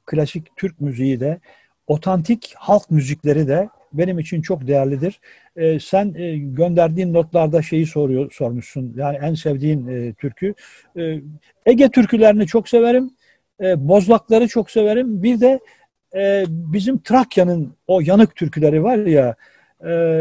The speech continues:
onları çok severim. İşte Selanik mesela en sevdiğim türkülerden biridir. Bir de, e, işte Ben Kendimi Gülün Dibinde Buldum diye bir Ege, Ege türküsü değil de o, o Kütah-, yok, Kütahya'nın Pınarları da sevdiğim bir türküdür. Bu da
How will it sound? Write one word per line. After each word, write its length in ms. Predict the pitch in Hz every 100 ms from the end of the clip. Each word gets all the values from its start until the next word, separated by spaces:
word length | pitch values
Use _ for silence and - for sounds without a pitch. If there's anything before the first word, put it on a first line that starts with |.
| 160 135 131 _ _ _ _ -
onları 360 | 190 196 214
çok 220 | 170 - -
severim. 360 | 117 110 110
İşte 220 | 120 165
Selanik 520 | - 175 185 160 - -
mesela 460 | 110 131 120 131
en 140 | 156 165
sevdiğim 380 | 160 139 147 127
türkülerden 600 | 139 139 139 131 135 135
biridir. 440 | 147 127 165 - _ - _ _ -
Bir 360 | 135 156 214
de, 300 | 214 220 196 156 170
e, 180 | 185 175
işte 300 | - 180 143
Ben 180 | 196 175
Kendimi 420 | 180 180 185 180
Gülün 280 | 175 180 170
Dibinde 380 | 160 170 170 156
Buldum 300 | 143 147 143
diye 140 | 143
bir 80 | 170
Ege, 220 | 165 156 - 156
Ege 260 | 170 240 269
türküsü 480 | - 233 208 233 220
değil 200 | 294 170
de 60 |
o, 160 | 175 214 _ _ _ -
o 140 | 196
Kütah-, 340 | - 247 247 214 _ 190
yok, 200 | 175 -
Kütahya'nın 480 | 160 196 196 202
Pınarları 680 | 160 190 185 190 196 196 147
da 120 | 156
sevdiğim 400 | - 165 160 180
bir 60 | 147
türküdür. 500 | 131 113 180 247 196
Bu 100 | 269
da 160 | 277